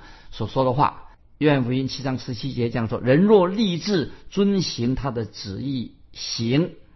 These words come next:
就必晓得这教训或是出于神，或是我凭着自己说的。”这些经文还不太容易解释。简单的这句话，就是神的道要求我们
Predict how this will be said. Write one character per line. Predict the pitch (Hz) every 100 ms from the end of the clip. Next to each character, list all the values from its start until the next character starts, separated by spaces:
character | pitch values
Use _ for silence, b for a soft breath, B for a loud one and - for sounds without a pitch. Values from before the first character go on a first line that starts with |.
| b -
就 | 175
必 | 147 147
晓 | 107 90
得 | 95 110 - -
这 | - 170
教 | 127 147
训 | 123 156 117 - b b b
或 | - 196
是 | 143 180 151
出 | 113 - 151
于 | 139
神， | 127 - 101 123 - b b b b
或 | - 214
是 | 180 180 151 - -
我 | 107
凭 | - - 117 135
着 | 127
自 | - - 107
己 | 90
说 | - 131
的。” | 117 - -
这 | - 123
些 | 113
经 | 120
文 | 101 92 104 B B B
还 | 104
不 | 104
太 | 135
容 | 107 104
易 | 120
解 | 107 85
释。 | 98 120 - -
简 | - 123
单 | 156 160
的 | 131 -
这 | - 147
句 | 120
话， | 131 117 B B B -
就 | 220
是 | 185
神 | - 147
的 | 160
道 | 165 135 - - b b
要 | 151 175 165
求 | 156
我 | 135 104
们 | 107